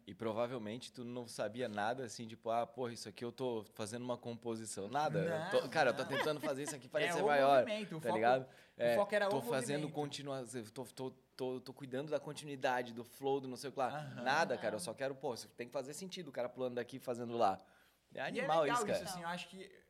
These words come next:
Speaker 2: a gente acaba se apaixonando pela técnica no meio do caminho, sabe? O meu processo nos últimos dois anos foi me desapegar da técnica. Não que eu deixe de, de me preocupar com ela, porque ela é como se ela já fosse parte de mim, sabe?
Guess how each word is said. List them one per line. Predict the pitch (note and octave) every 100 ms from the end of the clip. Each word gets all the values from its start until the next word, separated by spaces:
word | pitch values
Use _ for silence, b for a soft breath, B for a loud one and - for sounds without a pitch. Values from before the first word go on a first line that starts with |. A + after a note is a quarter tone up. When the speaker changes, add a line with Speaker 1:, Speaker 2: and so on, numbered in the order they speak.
| _
Speaker 2:
a | C#3
gente | D#3 D#3+
acaba | D#3 D#3 D#3+
se | E3
apaixonando | D#3+ D#3+ D#3+ D3+ D3+
pela | D3+ D#3
técnica | D#3 D3 D3+ C#3 C3+
no | C3
meio | B2
do | A#2+
caminho, | B2 A#2 A2+ A2
sabe? | B2 B2 C3 b b b
O | C#3
meu | D#3+
processo | F3 F3 D#3 C#3+ -
nos | C#3
últimos | C3 - C3
dois | A#2+ B2
anos | C3+ D#3+ D#3
foi | D3 D3 _
me | C3+ C#3+
desapegar | B2+ E3 G#3 G3 G3 D#3+ C3+ D#3+
da | D#3+ D#3+
técnica. | A#2 - A2+ - -
Não | F#3
que | C4 C4
eu |
deixe | - E3 G3 F3+
de, | C#3 C#3+ C#3 B2+ b b b b
de | A#2+ A#2+
me | C3+ C3+
preocupar | C3+ C3+ A#2+ B2+ C3+
com | C3
ela, | D#3 D#3+
porque | C#3 -
ela | D#3 D#3+ -
é | C#3+
como | - E3+
se | E3
ela | E3+
já | E3 D#3+
fosse | - F3 - F3 E3+ _
parte | - F#3+ -
de | F#3+
mim, | G3 D3
sabe? | C3+ B2 C3+